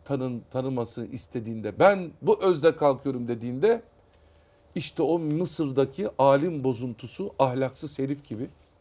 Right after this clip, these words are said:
onları kafalarından ve kalbinden vurun. Allah size her şey, hepsi için cennetini vaat edecek diyen namussuz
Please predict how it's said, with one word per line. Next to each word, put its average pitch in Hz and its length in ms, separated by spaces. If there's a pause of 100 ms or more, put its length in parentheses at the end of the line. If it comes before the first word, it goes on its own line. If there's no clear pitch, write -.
(540)
onları 151 400
kafalarından 147 720
ve 139 140
kalbinden 139 640
vurun. 110 200 (480)
Allah 147 320
size 143 300
her 190 180
şey, 175 240
hepsi - 220
için 143 260
cennetini 143 560
vaat 165 200
edecek 135 400
diyen 202 280 (540)
namussuz 147 800